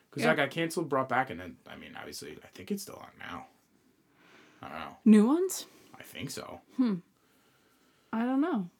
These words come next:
Speaker 2: I, yeah, I remember that happening, and I wasn't really a big Family Guy person. But then I'd watch them sometimes and be like, "Okay, no, like, I can get the humor in it." Like,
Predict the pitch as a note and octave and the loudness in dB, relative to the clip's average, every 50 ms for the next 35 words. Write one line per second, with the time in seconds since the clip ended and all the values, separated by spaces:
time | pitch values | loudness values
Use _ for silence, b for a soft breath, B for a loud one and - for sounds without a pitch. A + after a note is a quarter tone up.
0 | _ _ _ _ _ _ _ _ _ - - _ - A#3 B3 C4 - - A3+ A#3 | _ _ _ _ _ _ _ _ _ -20 -6 _ 2 4 4 4 4 4 4 6
1 | A3+ A3 A3 A3 A#3 A#3 A3 G#3+ G#3 F#3+ F#3+ F#3 F3+ F3+ F3+ F3 F3 - F3 F#3+ | 6 6 6 6 4 4 4 2 2 2 0 0 0 -2 -2 -2 -2 -2 -2 -2
2 | G#3+ G#3+ G#3+ A3 A3+ A3 G#3 G#3 - F3 F#3+ F3+ F3+ F3 E3+ F3 E3+ E3+ E3+ - | -2 0 0 0 0 0 0 0 -2 -2 -2 -2 -4 -4 -6 -6 -8 -10 -10 -14
3 | - - _ _ _ _ _ _ _ _ - - F#3+ F3 E3 E3+ F3 F#3 F3 F3+ | -20 -20 _ _ _ _ _ _ _ _ -14 -10 -8 -6 -6 -6 -8 -8 -10 -10
4 | F3+ - - - - - F#3 F3 F3 - G3 A3+ A#3+ - F4 F#4 G4+ A4 G4+ D#4 | -12 -14 -16 -16 -12 -10 -8 -4 0 4 4 4 6 8 8 10 10 8 8 6
5 | A#3 A#3 A#3+ A3+ - - B3 A3+ G#3+ G3+ - G3+ F#3+ F#3 F#3+ G#3 F#3+ F#3+ F#3+ F#3 | 6 6 6 4 2 0 0 2 2 2 2 2 0 0 0 0 0 0 0 0
6 | F#3 F#3 F#3+ F3+ F#3 F#3 F#3 F#3 F#3+ - G3+ G#3+ G3+ A3 G#3+ G#3+ E3+ E3+ D#3 D3 | 0 2 2 2 2 2 0 0 0 2 2 2 2 0 -4 -4 -4 -4 -4 -2
7 | D#3 D#3+ D3+ D#3 F3+ G3 G#3+ F#3+ F#3+ F3+ - F3 - - - E3+ E3+ E3+ D3+ D3 | -4 -2 0 2 4 4 4 4 4 2 -2 -4 -4 -6 -6 -6 -8 -8 -8 -10
8 | D#3 D#3+ D#3+ - - - F3 E3 D3 G3 | -10 -10 -12 -14 -12 -12 -10 -10 -10 -12